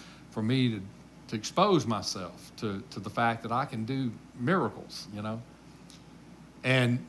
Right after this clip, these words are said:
but anyway, nevertheless, she, Mary looks at the servants, and Mary says to the servants, "Hey, whatever he says to you, do it.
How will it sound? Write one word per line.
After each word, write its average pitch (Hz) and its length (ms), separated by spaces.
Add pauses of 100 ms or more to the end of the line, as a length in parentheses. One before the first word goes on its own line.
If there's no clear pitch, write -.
but 127 120
anyway, 139 520
nevertheless, 135 880
she, - 460
Mary 160 320
looks 160 340
at 127 140
the 156 80
servants, 156 580
and 110 140
Mary 147 340
says 113 560
to - 140
the 117 120
servants, 131 840 (880)
"Hey, 101 280 (760)
whatever 127 320
he 131 120
says 127 340
to 143 140
you, 139 220 (380)
do 104 160
it. 87 80